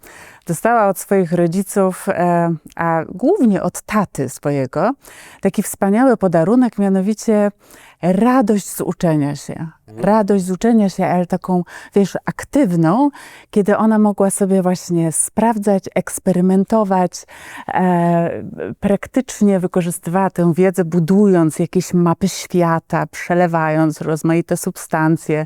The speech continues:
Speaker 2: Mhm.
Speaker 1: E, ojciec był nauczycielem i starał się, żeby dla, e, całej gromadki, e, jego dzieci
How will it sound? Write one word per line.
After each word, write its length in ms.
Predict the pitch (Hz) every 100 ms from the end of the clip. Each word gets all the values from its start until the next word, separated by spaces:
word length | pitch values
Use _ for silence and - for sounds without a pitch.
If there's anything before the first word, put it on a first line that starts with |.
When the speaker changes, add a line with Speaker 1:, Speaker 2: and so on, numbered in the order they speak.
| -
Speaker 2:
Mhm. 540 | 101 90 78 - 87 104 156
Speaker 1:
E, 40 | -
ojciec 320 | 220 214 185
był 120 | 196
nauczycielem 680 | 196 185 - - 240 202 -
i 260 | 185 180 -
starał 380 | - 214 208
się, 160 | 190 202
żeby 240 | 185 170
dla, 440 | 170 175 175 170 170 - - _ _ -
e, 380 | - 170 165 147
całej 340 | - 196 185
gromadki, 760 | 165 180 196 208 - - 147 156 - -
e, 440 | 160 151 143 147
jego 240 | 151 151 170
dzieci 640 | 208 196 - 165 190